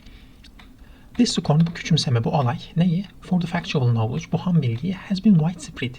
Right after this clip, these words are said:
yaygındır, yaygındır for decades, onlarca yıldır. Onlarca yıldır. Burada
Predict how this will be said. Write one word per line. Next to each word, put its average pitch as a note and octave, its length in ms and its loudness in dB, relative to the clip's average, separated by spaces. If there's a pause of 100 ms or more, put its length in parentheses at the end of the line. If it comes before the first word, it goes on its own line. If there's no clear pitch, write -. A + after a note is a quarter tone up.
yaygındır, C#3 640 0
yaygındır E3+ 1500 -2
for D3+ 240 0
decades, F3+ 440 -4 (280)
onlarca D#3 540 6 (380)
yıldır. - 480 -6 (280)
Onlarca D3 420 -2
yıldır. D3+ 300 -6 (380)
Burada G3 340 2